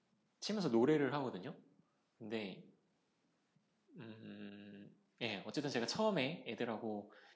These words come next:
"야, 이런 음악은 우리 밴드로 할 수 있지 않을까?"라고 생각했던 음악이 있었고 그런 음악을 하는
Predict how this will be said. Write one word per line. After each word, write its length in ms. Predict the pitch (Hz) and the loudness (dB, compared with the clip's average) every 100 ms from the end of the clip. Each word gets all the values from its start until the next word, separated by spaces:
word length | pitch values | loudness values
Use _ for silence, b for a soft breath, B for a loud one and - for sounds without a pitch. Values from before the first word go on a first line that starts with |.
| b - | b -4
"야, 80 | 110 | -2
이런 280 | 101 175 | 0 0
음악은 360 | 214 208 190 170 | 0 0 0 0
우리 180 | 117 147 | -2 -2
밴드로 420 | 190 208 208 190 | -4 -2 -2 0
할 100 | 190 | -2
수 100 | 196 | -4
있지 140 | 165 120 | -6 -6
않을까?"라고 400 | 123 123 120 120 | -6 -6 -4 -4
생각했던 840 | 170 165 165 - 139 135 131 123 | -6 -6 -6 -4 -2 -2 -4 -6
음악이 360 | 101 107 117 117 | -6 -4 -4 -6
있었고 600 | 95 - 107 - 180 - b b b _ _ _ _ | -8 -8 -6 -4 -6 -6 b b b _ _ _ _
그런 260 | - 123 123 | -6 -4 -4
음악을 460 | 110 110 107 117 131 | -4 -4 -4 -4 -4
하는 340 | 156 151 180 | -4 -4 -6